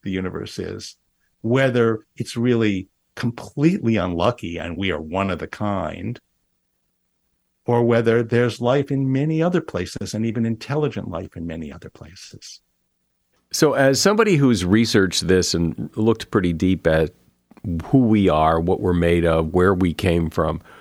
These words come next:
Speaker 2: what's the big takeaway that you get from all of this?
Speaker 1: One of the things that I've come to realize is how unbelievably complex single-celled organisms are. And our bodies are made of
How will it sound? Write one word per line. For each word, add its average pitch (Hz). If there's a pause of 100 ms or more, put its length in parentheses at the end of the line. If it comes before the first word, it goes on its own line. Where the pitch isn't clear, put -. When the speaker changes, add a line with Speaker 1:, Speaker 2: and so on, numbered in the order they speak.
(360)
Speaker 2:
what's -
the -
big 143
takeaway 90
that 80
you 90
get 87
from 85
all 71
of 82
this? - (1200)
Speaker 1:
One 165
of 233
the 170
things 143
that 117
I've -
come 127
to 104
realize 104
is 110
how 110 (120)
unbelievably 113
complex - (480)
single-celled 110 (540)
organisms 90
are. - (380)
And 117 (160)
our 147
bodies 110
are 101
made 98
of 85